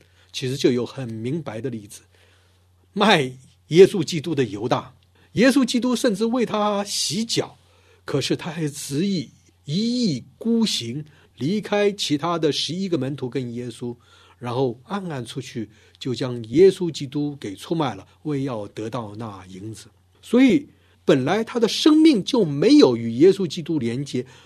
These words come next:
没有在基督里面，他那个枝子本身就没有连接上面。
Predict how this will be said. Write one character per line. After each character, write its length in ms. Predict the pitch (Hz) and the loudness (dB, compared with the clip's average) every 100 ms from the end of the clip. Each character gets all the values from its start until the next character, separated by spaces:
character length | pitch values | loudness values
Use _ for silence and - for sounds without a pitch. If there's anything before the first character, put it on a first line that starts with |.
| - | -14
没 200 | 117 180 | 0 4
有 180 | 269 110 | 4 2
在 260 | 135 131 113 | 0 -4 -4
基 240 | - 160 | -6 -6
督 340 | 135 160 156 143 - | 0 0 0 -6 -12
里 160 | 101 | -6
面， 200 | 123 131 - - | -2 -2 -4 -18
他 160 | - 208 | -8 -4
那 100 | 226 | -2
个 80 | 143 | -2
枝 240 | - 262 | 0 -2
子 160 | 208 - | -2 -6
本 280 | - 113 | -6 -6
身 220 | 113 240 233 | -4 -2 0
就 120 | 214 | 0
没 140 | 156 | 0
有 120 | 202 | 0
连 320 | 113 98 98 101 | -2 -4 -12 -10
接 240 | 113 98 | -10 -10
上 180 | - 87 | -12 -18
面。 100 | 87 | -20